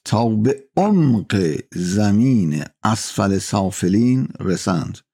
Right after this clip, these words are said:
ابناء ناسوت نیز چنینند. نهایت آمال و آرزو توسیع دائره معیشت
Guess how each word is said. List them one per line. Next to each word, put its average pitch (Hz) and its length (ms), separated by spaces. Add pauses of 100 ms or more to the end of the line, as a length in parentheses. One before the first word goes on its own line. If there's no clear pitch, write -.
ابناء 127 540
ناسوت 131 640
نیز 143 340 (100)
چنینند. 92 680 (120)
نهایت 123 880
آمال 127 920
و 120 60 (140)
آرزو 127 640
توسیع 156 1500
دائره 123 880
معیشت 120 1000